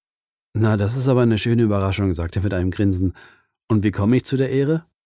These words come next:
„Weil ich möchte, dass Sie übermorgen die Tagesschicht übernehmen. Ich möchte, dass Bob Donovan Sie mit einem Ingenieur zusammenbringt,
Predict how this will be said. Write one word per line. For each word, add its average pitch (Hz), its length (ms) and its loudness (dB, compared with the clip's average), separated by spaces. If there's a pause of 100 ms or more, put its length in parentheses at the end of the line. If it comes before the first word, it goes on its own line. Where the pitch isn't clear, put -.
(880)
„Weil 92 140 0
ich 87 100 -6
möchte, 101 280 0
dass 90 180 0
Sie 98 80 -6
übermorgen 98 560 2
die 87 100 0
Tagesschicht 92 560 -4
übernehmen. 76 500 -6 (960)
Ich 104 120 -4
möchte, 120 300 0
dass 104 180 0
Bob - 260 -4
Donovan 90 400 2
Sie 87 140 -4
mit 87 160 -6
einem 92 180 0
Ingenieur 98 500 2
zusammenbringt, 85 680 -2